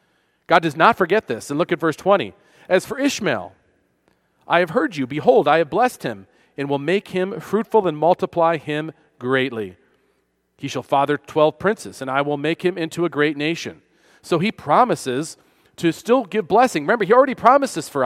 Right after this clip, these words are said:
Ishmael, and he'll continue to keep that promise. He's going in a different direction than they expect for redemption and redemption history in the fulfillment of his gracious covenants, but he's not forgotten Ishmael,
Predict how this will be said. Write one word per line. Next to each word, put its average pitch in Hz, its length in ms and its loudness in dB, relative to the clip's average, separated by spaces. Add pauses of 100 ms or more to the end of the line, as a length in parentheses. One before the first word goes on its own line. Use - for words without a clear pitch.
Ishmael, 175 380 -2
and 190 60 0
he'll 220 100 2
continue 240 500 -8
to 180 100 -8
keep 233 260 -10
that 190 180 2
promise. 160 560 2 (960)
He's 202 220 -4
going 254 400 4
in 214 100 0
a 180 60 0
different 208 360 -2
direction 160 680 0
than 151 180 -2
they 170 120 0
expect - 600 0
for 170 260 2
redemption 151 760 0 (200)
and 165 140 -4
redemption 165 520 -2
history 123 600 -4 (160)
in 165 120 -4
the 165 80 -2
fulfillment 196 580 2
of 147 80 0
his 151 140 -4
gracious 170 420 -2
covenants, 143 540 2 (160)
but 196 100 -2
he's 175 140 -4
not 240 220 0
forgotten 202 380 4
Ishmael, 147 460 -4